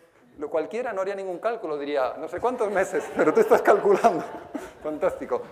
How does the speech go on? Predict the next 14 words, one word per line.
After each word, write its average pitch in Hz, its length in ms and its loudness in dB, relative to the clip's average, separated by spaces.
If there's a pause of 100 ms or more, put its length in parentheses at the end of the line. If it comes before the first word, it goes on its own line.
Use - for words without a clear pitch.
Tres 226 180 0
meses, 160 300 -4
no 170 100 -4
tardan 226 320 -4
un 143 120 -4
año. 113 260 -8 (920)
¿Y 156 120 -10
qué 208 100 -6
hacen 220 220 -8
cuando 220 200 -8
llegan 196 220 -4
al 180 80 -2
otro 180 160 -6
extremo? 233 360 -10